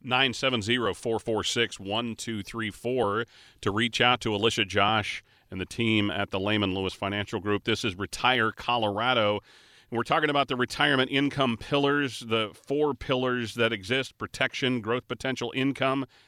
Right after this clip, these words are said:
and liquidity. And we're down to that final one, liquidity. It is, uh, important to have some liquid asset in your retirement plan. So how much, uh,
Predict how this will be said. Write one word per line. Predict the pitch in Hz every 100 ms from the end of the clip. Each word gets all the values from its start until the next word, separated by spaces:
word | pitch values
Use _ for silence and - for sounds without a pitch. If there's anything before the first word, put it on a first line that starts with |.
| _ -
and | 123 127
liquidity. | 113 - 151 156 113
And | 95
we're | 98
down | 98 120 135 120
to | - 143
that | 135 131
final | - 143 139
one, | 143 143 107
liquidity. | 107 - 156 170 127 95 113 123 _ - _ -
It | 110 139
is, | 156 147 -
uh, | 131 123 117 117 -
important | 120 117 147 156 143 -
to | 117
have | - 123 127 117
some | - 110
liquid | 127 - 127 120 110 - _ _ -
asset | 131 123 - 127 -
in | 127 127
your | 123 123 113
retirement | 107 - - 175 160 117
plan. | 123 123 135
So | 139 127 - _
how | - 160 151
much, | 139 139 165 - - - _ _ _
uh, | - 143 147 139